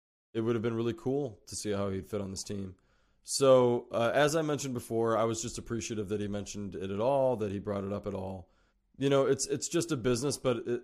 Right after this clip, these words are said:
I'm sure those guys were still a little hurt to have to, to leave what we're doing here, especially somebody like Sexton. So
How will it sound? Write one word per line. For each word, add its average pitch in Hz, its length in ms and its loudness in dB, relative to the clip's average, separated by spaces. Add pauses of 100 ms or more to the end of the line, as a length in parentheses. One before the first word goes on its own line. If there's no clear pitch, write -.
I'm 120 160 -2
sure 139 240 0
those 113 240 -2
guys 107 260 0
were 101 80 -10
still 104 460 -2
a 101 40 -2
little 101 260 -4
hurt 98 320 -6
to 104 100 -4
have 98 240 -2
to, 101 420 -4
to 110 100 -6
leave 101 320 -4
what 98 120 -4
we're 98 100 -6
doing 98 300 -4
here, 117 260 -6 (400)
especially 160 440 0
somebody 131 300 -2
like 113 200 0
Sexton. - 400 -10 (140)
So 101 520 -4